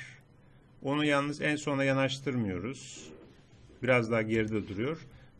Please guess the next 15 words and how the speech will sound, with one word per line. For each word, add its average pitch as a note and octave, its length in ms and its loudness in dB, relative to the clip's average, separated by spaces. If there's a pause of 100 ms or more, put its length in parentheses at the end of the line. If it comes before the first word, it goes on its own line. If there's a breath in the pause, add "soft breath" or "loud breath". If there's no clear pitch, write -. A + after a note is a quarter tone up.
Fakat D3+ 400 2
en D#3+ 140 2
üstte, E3 360 -2 (160)
en D#3+ 240 4
uçtaki, A2+ 720 -4 (380)
e, G#2 120 -2
hattı B2+ 720 -2 (580 loud breath)
yine C#3+ 320 2
Shift - 460 -2
E D3 120 4
ile C3+ 540 2
nokta B2 420 -2
dokuz C3 480 -4
değeri G2+ 300 0
veriyoruz. A2 640 -4